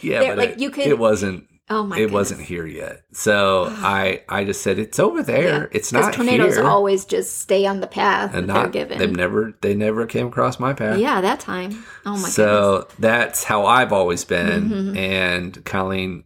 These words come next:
Speaker 1: was always very, uh, nervous. But now, since we have lived in Alabama and Arkansas and all those places, she's much less nervous
Speaker 2: Yeah.
Speaker 1: about tornadoes. But we also live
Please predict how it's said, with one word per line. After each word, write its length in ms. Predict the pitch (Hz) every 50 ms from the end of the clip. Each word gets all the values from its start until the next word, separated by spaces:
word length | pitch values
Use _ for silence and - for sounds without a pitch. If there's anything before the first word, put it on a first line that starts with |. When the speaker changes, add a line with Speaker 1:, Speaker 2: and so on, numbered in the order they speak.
| _ -
Speaker 1:
was 320 | 92 90 85 - - - - - - _ _ _ _ -
always 380 | 101 98 98 92 87 87 92
very, 500 | 98 90 92 90 90 90 87 87 78 - -
uh, 180 | - 85 87 87
nervous. 540 | 85 98 104 101 95 95 87 90 85 - -
But 180 | - 98 -
now, 680 | 95 107 120 135 160 180 170 139 110 95 98 98 - - -
since 320 | - - - 110 92 -
we 140 | - 110 101
have 400 | 101 104 98 95 92 87 - - _ _ _ _ _ _ - - - - - - - - _ _
lived 220 | - 101 98 92 -
in 260 | 104 98 95 87 82
Alabama 560 | - 87 92 90 90 87 87 87 98 104 101 95
and 120 | 92 90
Arkansas 360 | 90 92 92 92 85 - 92 90
and 80 | 87 87
all 60 | 87
those 120 | 85 82
places, 320 | - 90 85 80 80 87 -
she's 240 | - 95 87 -
much 280 | - 98 95 - - -
less 280 | 95 92 104 101 - -
nervous 440 | 95 85 82 80 - - - - 90
Speaker 2:
Yeah. 60 | -
Speaker 1:
about 260 | - 82 78 - -
tornadoes. 480 | - 87 82 82 82 82 87 90 - -
But 340 | - 110 104 95 85 - - - - - _
we 160 | - 101 107 110
also 460 | 117 135 143 139 - - 127 117 107
live 520 | 101 98 95 92 90 87 90 87 - -